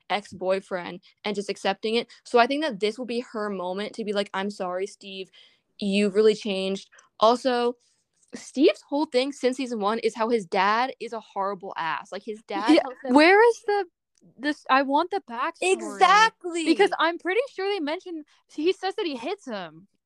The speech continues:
Speaker 1: He says that he's, like, awful. Like, it's mentioned
Speaker 2: Yeah.
Speaker 1: multiple times.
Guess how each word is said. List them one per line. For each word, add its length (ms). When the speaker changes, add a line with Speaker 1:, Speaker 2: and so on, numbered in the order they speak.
Speaker 1:
He 220
says 300
that 180
he's, 180
like, 240
awful. 600
Like, 180
it's 240
mentioned 520
Speaker 2:
Yeah. 60
Speaker 1:
multiple 340
times. 640